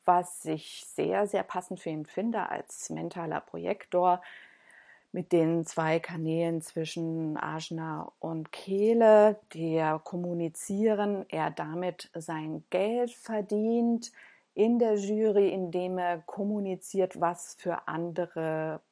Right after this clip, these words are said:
was er in den anderen sieht und was für Möglichkeiten sie haben und er sie dann auch managt, denkt und leitet und er da ein Naturtalent ist, also dass er durch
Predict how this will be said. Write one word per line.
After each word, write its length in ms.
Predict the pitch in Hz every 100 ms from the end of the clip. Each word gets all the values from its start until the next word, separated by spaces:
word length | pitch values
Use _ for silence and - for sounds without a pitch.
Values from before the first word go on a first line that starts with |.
| -
was 180 | 185 180
er 80 |
in 100 | 160
den 160 | 156 147
anderen 340 | 156 170 165
sieht 340 | 147 190 226 -
und 160 | 160
was 240 | 147 151 -
für 420 | 170 160 156 - -
Möglichkeiten 680 | 170 233 - 226 - 185 202
sie 60 |
haben 100 | 165
und 160 | 160 151
er 240 | 151 151
sie 220 | 151 175 139
dann 240 | 147 147
auch 180 | 143 -
managt, 420 | 151 147 147 -
denkt 200 | 139 135
und 140 | 139
leitet 460 | - 147 185 240 226 - - - -
und 160 | 185
er 160 | 185 196
da 180 | 208 -
ein 360 | 190 196 208 - -
Naturtalent 1040 | - 226 233 - 214 214 233 202 143 143 151
ist, 180 | 151
also 200 | - 151
dass 260 | 160 175 -
er 140 | 180 - _ - - -
durch 400 | 202 240 233